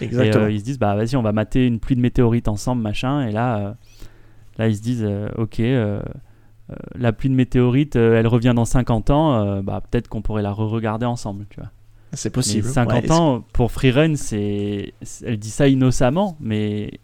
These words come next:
Speaker 2: elle se rend pas compte que c'est énorme pour les autres.
Speaker 1: Bah, exactement,
Speaker 2: Et
Speaker 1: c'est
Speaker 2: c'est
Speaker 1: ça.
Speaker 2: très malin. Et donc après,
Speaker 1: Et
Speaker 2: ouais, elle se casse en mode, « Bah, ciao, moi j'ai des trucs à faire. » Euh,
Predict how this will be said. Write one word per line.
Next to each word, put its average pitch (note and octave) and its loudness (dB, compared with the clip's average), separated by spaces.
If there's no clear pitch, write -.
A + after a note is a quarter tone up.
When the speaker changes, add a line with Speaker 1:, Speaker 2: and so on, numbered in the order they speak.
Speaker 2:
elle G#3+ 0
se - 2
rend - -2
pas B2 2
compte D#3 0
que - -12
c'est - -8
énorme C3+ 0
pour A2 -2
les G#2+ -2
autres. D3 -10
Speaker 1:
Bah, B2+ 4
exactement, A#2+ 0
Speaker 2:
Et A#2+ -8
Speaker 1:
c'est A2+ 0
Speaker 2:
c'est A2+ -2
Speaker 1:
ça. - -4
Speaker 2:
très - 0
malin. A#2 -2
Et A#2 -2
donc A#2 2
après, C3 4
Speaker 1:
Et - 8
Speaker 2:
ouais, D3+ 8
elle B2+ 6
se - 0
casse D3 2
en B2 0
mode, « G#2+ -2
Bah, G2+ 0
ciao, C3+ 0
moi C#3 -2
j'ai G#2+ -2
des G#2 0
trucs - 0
à G#2 2
faire. » D3+ -6
Euh, G2+ -8